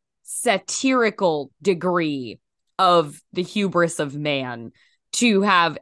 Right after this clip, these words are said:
and thank God for this Chinese film to invite Jason Isaacs to be its, not,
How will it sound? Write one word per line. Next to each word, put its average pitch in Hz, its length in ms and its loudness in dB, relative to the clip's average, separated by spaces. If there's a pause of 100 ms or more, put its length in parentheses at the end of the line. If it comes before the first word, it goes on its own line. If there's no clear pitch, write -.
and 233 260 0 (340)
thank 294 260 2
God 151 500 4 (180)
for 202 140 0
this 180 260 2
Chinese 165 520 -6
film 147 420 -2
to 190 160 -2
invite 151 440 -2
Jason 185 460 -2
Isaacs 143 720 -6 (300)
to 294 120 6
be 285 180 4
its, - 200 -2 (260)
not, 523 440 6